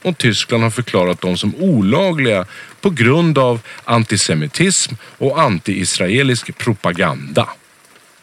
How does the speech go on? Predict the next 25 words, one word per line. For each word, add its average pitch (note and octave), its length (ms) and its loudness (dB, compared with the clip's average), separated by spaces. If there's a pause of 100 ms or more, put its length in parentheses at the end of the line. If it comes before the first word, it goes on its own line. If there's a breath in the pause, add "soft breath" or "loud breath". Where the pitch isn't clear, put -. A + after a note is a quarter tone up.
(540)
Det C3+ 100 2
islamistiska F3 840 2
befrielsepartiet D#3+ 1080 0
är C3+ 120 -2
dessutom C3+ 720 2
också G2 360 -2
etablerat G2 580 0
i D#3 40 2
Sverige G3 680 0
och A#2+ 80 0
har F3 120 2
främst F2 540 -2
växt D#2+ 400 -4
i G2 60 -6
Stockholmsregionen. A#2+ 1160 0 (400 loud breath)
För - 180 -2
här D2 240 -2
i D2 100 -2
Sverige C#3+ 640 2
så - 160 0
är A2+ 120 4
de F#2+ 140 4
enligt F2+ 220 2
mina G#2+ 300 4
uppgifter F#2 600 -2